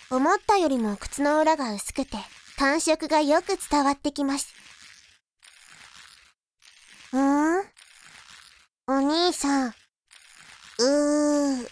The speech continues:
うーって、少しうるさいですよ。ここ、すごく高級なブティックなんですから黙ってください。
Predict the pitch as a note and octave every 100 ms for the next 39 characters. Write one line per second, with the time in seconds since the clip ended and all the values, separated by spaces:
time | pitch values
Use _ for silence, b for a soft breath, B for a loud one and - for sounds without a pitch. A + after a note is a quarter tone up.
0 | - D4 D#4+ D#4 D#4+ D#4+ D#4+ D#4+ - -
1 | A3 G3+ B B B B B - - E4
2 | - D4+ F#3+ A#3+ C#4+ F4+ F#4+ F#4 F4 -
3 | F#3+ F#3+ C4+ - - - - - - _
4 | _ _ - A#3+ - C4 - - - -
5 | _ _ _ _ - - C4 D#4+ F#4+ G4+
6 | - C4+ C#4 C#4 C#4+ C#4 B3+ D4 D#4 C#4+
7 | A#3+ G#3 G3 G3+ - - G3 G3 C4+ D#4
8 | F#4+ - F#4 C#4 A3+ - G#3+